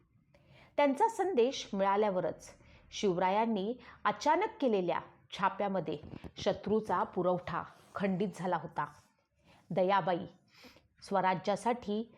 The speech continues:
जर माझं आयुष्य पणाला लागलं, तर ही बाजी मी हरू देणार नाही," असं त्या महान दयाबाई म्हणायच्या. महाराजांच्या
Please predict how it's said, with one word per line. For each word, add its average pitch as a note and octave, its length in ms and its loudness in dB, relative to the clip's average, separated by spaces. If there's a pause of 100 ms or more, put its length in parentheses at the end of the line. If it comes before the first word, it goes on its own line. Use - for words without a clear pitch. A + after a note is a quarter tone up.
(240)
जर G#3 300 2 (380)
माझं F#3 320 -2 (140)
आयुष्य G3+ 600 0 (340)
पणाला B3 380 2
लागलं, F3 360 0 (600)
तर F#3+ 280 2 (320)
ही A3+ 180 -2
बाजी F3+ 640 -2 (300)
मी G3 400 -2
हरू F#3+ 320 -2
देणार A3 340 0
नाही," F#3+ 320 -8 (800)
असं F#3 400 0 (400)
त्या F3 240 2 (220)
महान F#3+ 400 0
दयाबाई F3 440 0
म्हणायच्या. E3 460 -6 (720)
महाराजांच्या F#4+ 760 4